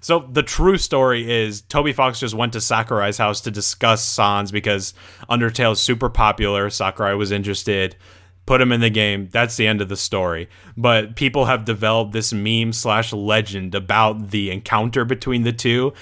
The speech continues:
that Toby Fox challenged Sakurai to Smash Bros and said, "If I beat you, I get to put Sans in Smash." And Toby Fox kicked his butt, and that's how Sans got in the game. But I,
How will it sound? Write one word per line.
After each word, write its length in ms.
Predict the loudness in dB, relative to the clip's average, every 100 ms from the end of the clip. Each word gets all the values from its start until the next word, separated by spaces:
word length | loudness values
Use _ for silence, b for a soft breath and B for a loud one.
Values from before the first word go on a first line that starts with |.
| B -12 0
that 220 | 0 2
Toby 280 | 0 2 0
Fox 440 | 2 4 4 0
challenged 480 | -4 0 0 0 -2
Sakurai 640 | 0 0 0 0 2 0
to 120 | -2 -4
Smash 460 | -4 -2 -4 -4
Bros 320 | -2 -2 -2
and 140 | -4 -2
said, 200 | -2 -2
"If 120 | 0
I 120 | 0
beat 320 | 0 0 -2 -2
you, 340 | -4 -6 -8 b b
I 120 | -2
get 160 | 0 0
to 60 | 0
put 240 | 2 2
Sans 380 | 2 2 2 -2
in 80 | -6
Smash." 680 | -4 0 0 0 -4 -8 -10 B B -2
And 180 | 0
Toby 280 | 2 2 2
Fox 400 | 2 2 2 0
kicked 300 | -2 -2 0
his 120 | -4
butt, 380 | -2 2 2 2 -2
and 160 | -2
that's 200 | 0 0
how 100 | 0
Sans 380 | 0 0 0 0
got 160 | 0 0
in 80 |
the 100 | -2
game. 380 | -2 -2 -2 -4
But 300 | -2 -2 -2 -10 B B B B -20 -6 -2
I, 160 | -2